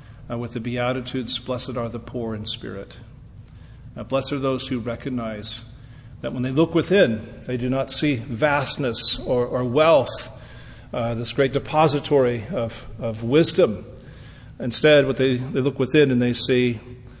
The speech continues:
a moral bankruptcy. They see that they are spiritually impoverished.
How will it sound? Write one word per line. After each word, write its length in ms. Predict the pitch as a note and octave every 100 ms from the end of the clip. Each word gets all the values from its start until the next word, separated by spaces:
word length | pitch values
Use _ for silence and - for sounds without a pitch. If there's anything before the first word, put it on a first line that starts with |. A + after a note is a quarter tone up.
| - -
a 80 | B2+
moral 300 | A#2 B2 A#2
bankruptcy. 720 | A2 C3 C3+ C3 - C#3 A2+ - - - - - - -
They 100 | A#2
see 140 | - A#2
that 100 | A2+
they 120 | A#2+
are 120 | A2+
spiritually 500 | - C3 B2+ - A#2+
impoverished. 760 | A2 - D#3+ F3 C#3 A2+ -